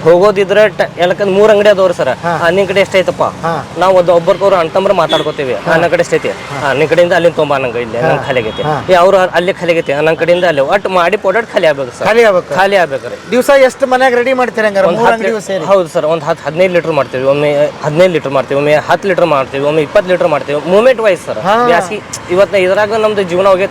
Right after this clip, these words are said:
Speaker 1: ಅಂದ್ರೆ ಸ್ವಲ್ಪ ಅಷ್ಟು ದ-,
Speaker 2: ಅಷ್ಟ್
Speaker 1: ಜ್ಞಾನ
Speaker 2: ನಾಲೆಡ್ಜ್ ಬಂದ್ಬಿಡುತ್ತೆ
Speaker 1: ನಾಲೆಡ್ಜ್
Speaker 2: ನಿಮ್ಗೆ?
Speaker 1: ಬಂದ್ಬಿಡ್-, ಬಂದ್ಬಿಡ್ತೈತೆ
Speaker 2: ಗೊತ್ತಾಗ್ಬಿಡ್ತಿದೆ.
Speaker 1: ಸರ್. ಗೊತ್ತಾಗ್ಬಿಡ್ತು ಇವತ್ತು ಇಷ್ಟ ಅಂತ ಹೇಳಿ.
Speaker 2: ಹಾ.
Speaker 1: ಅದಕ್ಕಿಂತ ಮೇಲೆ ಹೋಗಿಲ್ಲ ಸರ್. ಸರ್, ಇನ್ನೊಂದು?
Speaker 2: ಹಾ,
Speaker 1: ಹಾ,
Speaker 2: ಹಾ.
Speaker 1: ಕೊಡ್ರಿ ಸರ್.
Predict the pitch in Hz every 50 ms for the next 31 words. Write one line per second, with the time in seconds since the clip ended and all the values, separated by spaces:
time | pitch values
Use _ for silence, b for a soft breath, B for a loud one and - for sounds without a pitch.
0 | 196 196 185 196 190 - 196 185 170 190 185 180 165 139 - - - 185 - -
1 | - - - - - 156 160 - - 202 190 175 170 165 156 170 170 160 165 151
2 | 160 170 170 165 180 196 214 233 269 262 226 214 226 240 254 247 247 262 220 202
3 | 208 220 240 220 226 240 214 185 170 156 165 180 214 240 247 240 226 214 202 180
4 | 180 202 - 202 226 247 240 240 - - - 240 233 226 202 208 208 196 214 208
5 | 196 185 175 180 190 180 - 175 156 - - 202 202 202 190 - 175 170 143 110
6 | 98 135 190 208 202 185 151 123 - - - - 139 165 175 208 208 185 220 220
7 | 202 190 196 190 185 185 180 175 170 160 147 151 131 - - 196 175 175 196 202
8 | 202 226 - - - - - - - - - - - - - 156 170 175 170 143
9 | 139 180 165 147 131 - 117